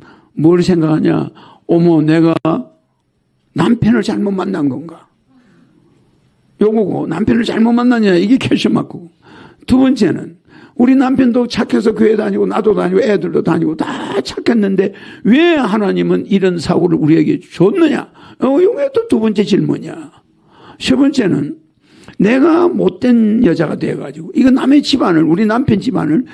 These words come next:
내가 안 왔으면 이런 일이 없을 텐데 내가 저 남자를 만나서 저 집안을 초토화를 시킨 거 아닌가? 요런 생각도 들어. 맞아, 맞아. 어, 요 세 가지 생각에 이 여자는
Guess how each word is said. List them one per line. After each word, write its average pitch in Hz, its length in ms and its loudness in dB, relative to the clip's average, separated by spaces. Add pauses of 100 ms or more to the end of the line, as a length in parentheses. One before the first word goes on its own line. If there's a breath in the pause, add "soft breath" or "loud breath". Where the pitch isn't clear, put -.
(200 loud breath)
내가 254 640 0
안 160 80 -2
왔으면 285 360 -2
이런 202 220 0
일이 190 160 0
없을 202 420 0
텐데 156 440 -4 (680 soft breath)
내가 247 420 0
저 220 160 0
남자를 214 380 0
만나서 185 680 -2 (480 soft breath)
저 226 120 0
집안을 180 520 0 (500)
초토화를 254 540 -2
시킨 - 280 -6
거 175 100 -2
아닌가? - 560 -8 (360 loud breath)
요런 247 240 4
생각도 302 420 0
들어. 170 380 0 (880)
맞아, 247 260 2
맞아. 160 380 -2 (560 loud breath)
어, 277 120 4
요 262 180 4
세 262 260 2
가지 330 260 2
생각에 165 580 0 (220 loud breath)
이 220 160 4
여자는 170 580 0